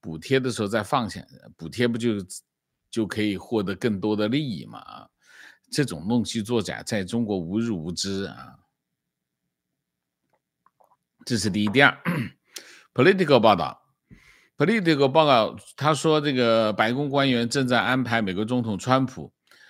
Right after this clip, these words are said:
呃，今天和马斯克通电话，希望平息双方的纷争啊。不过呢，川普今天在接受A B C的电话采访时说，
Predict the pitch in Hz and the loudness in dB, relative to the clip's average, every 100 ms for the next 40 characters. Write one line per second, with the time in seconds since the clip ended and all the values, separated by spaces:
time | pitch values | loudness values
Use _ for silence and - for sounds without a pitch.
0 | - _ _ 107 110 107 104 104 120 143 | -20 _ _ -2 0 0 0 -2 -2 -2
1 | 131 139 135 - 110 113 80 - - 113 | 0 2 0 0 0 0 -2 -6 -4 -4
2 | 107 123 127 120 143 110 - - - 131 | -2 -2 -2 -2 -2 -4 -8 -16 -6 -2
3 | 127 113 - 92 98 120 - 131 131 90 | 0 -2 -6 -4 -2 0 -2 -4 -6 -8
4 | _ _ _ _ - - - 110 107 113 | _ _ _ _ -20 -14 -6 -4 -4 -4
5 | 113 87 - 107 104 110 113 110 _ _ | -4 -6 -4 -4 -2 -4 -4 -10 _ _
6 | _ - - _ _ _ _ - 143 170 | _ -20 -20 _ _ _ _ -4 2 4
7 | 160 139 123 120 110 - 147 156 - 95 | 4 4 4 2 0 0 0 0 -6 -6
8 | 87 85 87 135 139 135 139 127 135 113 | -6 -6 -4 -2 -2 0 -2 0 0 0
9 | 135 127 131 113 131 127 123 - 131 123 | 0 -2 0 0 -2 -2 -4 -2 -2 0
10 | 110 117 120 113 98 107 107 101 71 98 | -2 -2 -4 -4 -4 -4 -4 -6 -8 -8
11 | 90 113 | -6 -6